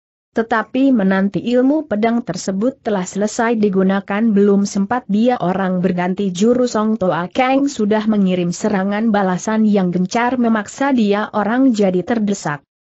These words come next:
Orang ini mempunyai tenaga dalam yang maha dahsyat, senjata tajam yang digunakan pun sangat berat, serangan tongkat besinya ini hebat bagaikan palu besi yang menghajar batu saja.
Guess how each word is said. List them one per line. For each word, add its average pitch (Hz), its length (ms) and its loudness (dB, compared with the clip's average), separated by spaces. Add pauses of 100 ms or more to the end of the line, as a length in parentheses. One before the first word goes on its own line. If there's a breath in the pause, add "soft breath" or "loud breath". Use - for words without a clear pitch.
(140)
Orang 214 320 0
ini 240 320 2
mempunyai 196 640 0
tenaga 208 480 2
dalam 190 320 2
yang 190 240 0
maha 190 240 0
dahsyat, 233 480 0
senjata 190 720 -2
tajam 214 480 0
yang 214 240 2
digunakan 196 640 2
pun 277 240 0
sangat 214 400 -2
berat, 190 400 -2 (240)
serangan 190 560 0
tongkat 214 480 -4
besinya 185 480 0
ini 220 320 2
hebat 233 480 0
bagaikan 175 560 -2
palu 214 320 0
besi 226 480 0
yang 214 160 0
menghajar 185 640 0
batu 175 320 -4
saja. 165 480 -4